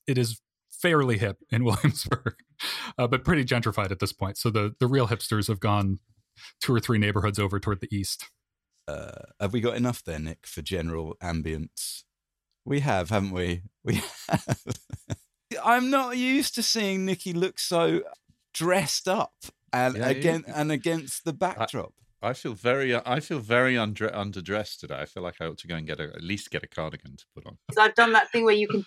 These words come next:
Speaker 4: touch up your appearance. Uh, you can make yourself on Zoom, get rid of your wrinkles.
Speaker 3: How weird.
Speaker 2: I've got rid of my wrinkles by shaving off my beard.
Speaker 3: <laughs>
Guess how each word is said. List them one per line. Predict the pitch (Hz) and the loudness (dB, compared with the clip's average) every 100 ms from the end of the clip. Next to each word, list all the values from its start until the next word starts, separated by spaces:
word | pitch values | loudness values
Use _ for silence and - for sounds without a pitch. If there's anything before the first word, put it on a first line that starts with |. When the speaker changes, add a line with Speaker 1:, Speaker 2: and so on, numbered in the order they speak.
| - | 4
Speaker 4:
touch | 233 - 220 | 4 6 2
up | 202 | 4
your | 208 202 | 4 4
appearance. | 403 440 453 180 151 - - - _ - | 6 8 8 8 2 -6 -18 -20 _ 0
Uh, | 170 170 | 2 2
you | 202 196 | 0 4
can | 220 | 6
make | 240 | 6
yourself | 214 - 208 175 | 4 4 2 2
on | 190 175 | 0 2
Zoom, | 196 196 175 160 | 4 4 4 4
get | 196 | 4
rid | 190 180 | 4 2
of | 180 | 2
your | 170 | 2
wrinkles. | 190 180 165 156 - _ _ _ _ _ _ _ _ _ | 0 -2 -4 -4 -6 _ _ _ _ _ _ _ _ _
Speaker 3:
How | 147 156 | -12 -10
weird. | 101 151 95 73 - _ - | -8 -8 -8 -12 -20 _ 0
Speaker 2:
I've | 139 147 | 2 4
got | 143 | 4
rid | 120 113 | 4 4
of | |
my | 117 120 | 2 2
wrinkles | 104 90 - 90 | 0 -2 -4 -8
by | 107 | -4
shaving | 101 110 104 107 | -4 -2 -2 -4
off | 101 | -4
my | 101 | -6
beard. | 95 117 98 82 _ _ _ | -6 -6 -8 -10 _ _ _
Speaker 3:
<laughs> | - | -12